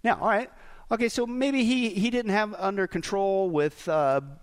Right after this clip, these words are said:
what can happen with other people, even though he claimed to be able to heal whatever. So surely the ones who benefited the most from this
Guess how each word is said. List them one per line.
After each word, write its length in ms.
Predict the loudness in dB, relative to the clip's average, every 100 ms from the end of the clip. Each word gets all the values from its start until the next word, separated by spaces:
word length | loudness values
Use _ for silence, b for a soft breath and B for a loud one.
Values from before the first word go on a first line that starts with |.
| -14
what 260 | -6 -4 -2
can 120 | 0
happen 320 | 0 -2 -4
with 100 | -2
other 180 | -2 -2
people, 320 | -4 -4 -2
even 100 | -4
though 100 | -2
he 100 | -4
claimed 320 | -4 -4 -6 -6
to 160 | -10 -10 -20 -10
be 100 | -6
able 120 | -4
to 80 | -6
heal 420 | -4 -4 -6 -8 -14 -20 -20 -12
whatever. 440 | -6 -4 -4 -8 -10 -20 -20 -20 _ _ _ _ _ _ _ _ -20 -8
So 160 | -2
surely 380 | -2 0 0 0
the 100 | 0
ones 240 | 0 -2 -2
who 80 |
benefited 380 | -2 -2 -2 -2
the 80 | -2
most 300 | -2 -2 -4
from 200 | -6 -2
this 300 | -2 -4 -10